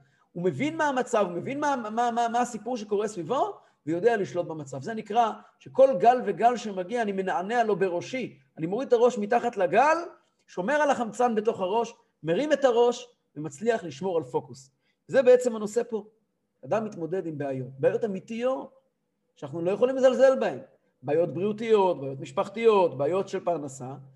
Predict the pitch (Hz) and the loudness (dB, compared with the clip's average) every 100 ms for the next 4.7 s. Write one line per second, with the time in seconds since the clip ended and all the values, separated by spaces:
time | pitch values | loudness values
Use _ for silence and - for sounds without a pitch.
0 | _ - 220 226 190 214 202 196 202 180 | _ -4 0 0 0 -2 -2 -2 -2 2
1 | 180 208 214 - 294 302 202 170 147 143 | 2 2 -6 -10 -10 -8 -4 -2 -2 -6
2 | 143 135 147 - _ _ _ _ _ 156 | -6 -6 -10 -12 _ _ _ _ _ -2
3 | 233 233 214 165 160 226 214 220 214 247 | 0 0 -2 -2 -2 -6 -6 -6 -6 -6
4 | 233 202 208 202 - 190 | -8 -8 -10 -10 -16 -6